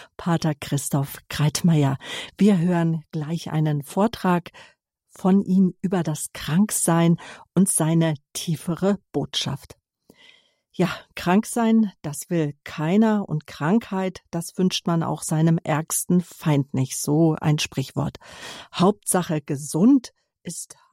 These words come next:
eine überall vorherrschende Meinung, die uns irgendwie bestimmt. Hauptsache gesund wird uns auch gewünscht bei Geburtstagen. Also keiner will krank sein, gesund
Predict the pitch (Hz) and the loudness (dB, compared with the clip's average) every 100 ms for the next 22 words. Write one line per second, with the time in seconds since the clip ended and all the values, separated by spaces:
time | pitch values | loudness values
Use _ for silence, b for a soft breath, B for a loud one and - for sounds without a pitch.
0 | _ 156 160 165 151 147 _ _ _ 190 | _ -6 -4 -2 -4 -6 _ _ _ -4
1 | 202 180 165 156 160 160 147 b b b | 0 0 -2 -2 0 0 -2 b b b
2 | - 196 196 190 170 - 165 165 160 156 | -6 0 2 2 0 0 0 0 0 0
3 | 143 170 214 190 175 175 - 170 170 165 | 2 4 4 4 0 -4 -6 -2 -2 -4
4 | - 196 202 185 - - 170 160 - 156 | -4 0 2 2 -2 -8 -6 -6 -8 -12
5 | - - - 135 135 - 156 190 196 - | -12 -8 -2 -2 -2 -4 0 0 0 -4
6 | 147 170 160 156 - 185 196 170 B B | -4 -4 -4 -2 2 4 4 2 B B
7 | B B B B - 160 170 180 170 160 | B B B B -20 -12 -8 -6 -6 -6
8 | - 151 147 - - 165 175 180 - - | -6 -6 -6 -10 -8 0 4 2 0 -8
9 | 156 156 165 180 185 - - 151 143 135 | -8 -6 0 0 0 -6 -12 -10 -8 -6
10 | 143 143 156 143 - - - 180 202 180 | -4 -4 -4 -4 -8 -10 0 4 4 2
11 | 165 - 175 226 - - 202 202 185 160 | -6 -6 -2 -2 -2 -2 0 0 0 -6
12 | 156 - 160 165 | -6 -2 2 0